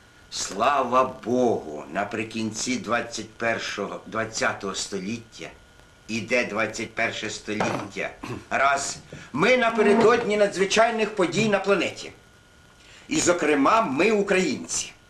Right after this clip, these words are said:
Кхе. Минає, нарешті, оце двадцяте століття, минає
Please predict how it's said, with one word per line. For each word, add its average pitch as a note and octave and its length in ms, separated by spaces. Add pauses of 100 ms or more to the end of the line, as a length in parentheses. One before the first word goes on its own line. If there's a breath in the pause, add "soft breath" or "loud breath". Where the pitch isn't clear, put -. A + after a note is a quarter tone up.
(2250 loud breath)
Кхе. - 840 (840 loud breath)
Минає, A#2+ 760 (760)
нарешті, C#3 800 (1120)
оце D3+ 280
двадцяте D3 680
століття, D#3+ 840 (3000 soft breath)
минає C#3 1000